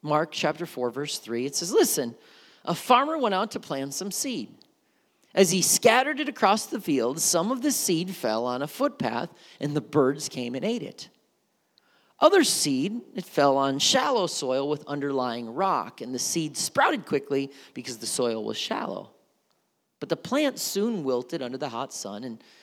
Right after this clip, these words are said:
and didn't have the deep roots, so it died. Other seed fell among thorns that grew up and choked out the tender plants, so they produced no grain.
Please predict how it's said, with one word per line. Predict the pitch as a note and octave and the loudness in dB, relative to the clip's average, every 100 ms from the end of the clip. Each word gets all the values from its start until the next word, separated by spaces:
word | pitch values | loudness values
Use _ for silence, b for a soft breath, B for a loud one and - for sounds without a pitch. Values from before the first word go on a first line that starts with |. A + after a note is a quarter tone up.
| B B B | B B B
and | A#2+ | -12
didn't | A2 C#3+ C3 | -4 -4 -4
have | A#2 C#3 C#3+ | -6 -6 -6
the | C3+ | -8
deep | - B2 C3 - | -6 -6 -6 -6
roots, | C#4 - | -6 -4
so | - G2+ G2+ | -6 -4 -4
it | D#3 - | -6 -4
died. | E3 G#3 G#2 D2 - - _ _ _ _ _ _ _ _ _ _ _ _ _ _ G3+ | -2 0 -2 -8 -14 -20 _ _ _ _ _ _ _ _ _ _ _ _ _ _ 8
Other | D4 C#4+ | 10 8
seed | - E3+ D#3 F3 | 4 2 2 0
fell | - D3 D3 | 0 2 4
among | C#3+ C#3 C3+ | 2 0 -2
thorns | - G#3 G3+ C#3 E3+ D3+ | -2 2 4 4 0 0
that | C#3 | 0
grew | A2+ C3 C3 | 0 2 4
up | A#2 D#3 | 4 2
and | A#2+ A2+ | -6 -10
choked | - A3+ C4 - | -4 -4 -4 -6
out | C3+ B2+ | -8 -6
the | B2+ | -8
tender | - B2+ A2+ | -6 -6 -6
plants, | A2+ - G#2+ C#3+ | -8 -8 -10 -8
so | - B2 | -8 -6
they | D3 | -8
produced | D#3+ - B2+ B2+ - | -10 -12 -12 -12 -14
no | A2 | -12
grain. | A2 C3+ B2 G2+ F#2 | -6 -4 -4 -4 -10